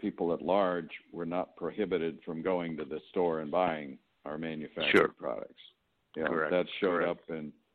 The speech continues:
Speaker 1: in new orders big time, and it all starts there with consumer, well, A, confidence,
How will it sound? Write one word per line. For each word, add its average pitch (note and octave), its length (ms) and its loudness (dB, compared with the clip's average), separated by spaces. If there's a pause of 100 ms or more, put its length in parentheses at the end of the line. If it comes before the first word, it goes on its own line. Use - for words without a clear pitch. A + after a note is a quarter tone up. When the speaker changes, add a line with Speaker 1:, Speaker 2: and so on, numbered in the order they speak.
(220)
Speaker 1:
in D#2+ 200 -6
new F2 200 0
orders E2 420 0 (140)
big F#2 280 -2
time, D2+ 380 -2
and D2+ 160 -4
it D#2 80 -2
all G#2+ 340 4
starts F#2+ 340 2 (100)
there C2+ 280 -4
with E2 220 -8 (160)
consumer, E2+ 560 -4 (580)
well, F2+ 200 4 (100)
A, F#2 300 2 (120)
confidence, G2+ 680 2